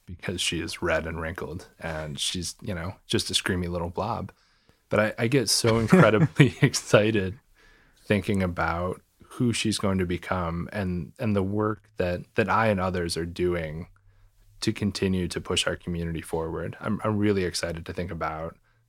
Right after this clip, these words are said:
Speaker 1: the town that she's gonna grow up in,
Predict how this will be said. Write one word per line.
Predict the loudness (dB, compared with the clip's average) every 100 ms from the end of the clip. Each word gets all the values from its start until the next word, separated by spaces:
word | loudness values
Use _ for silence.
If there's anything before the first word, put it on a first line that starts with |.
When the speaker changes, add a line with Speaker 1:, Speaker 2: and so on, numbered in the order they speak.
| -6
Speaker 1:
the | -6
town | -4 -4 -2 -2 -4 -8 _
that | -4 -4
she's | -4 -6
gonna | -4 -6
grow | -4 -2 -2
up | -4 -6
in, | -6 -6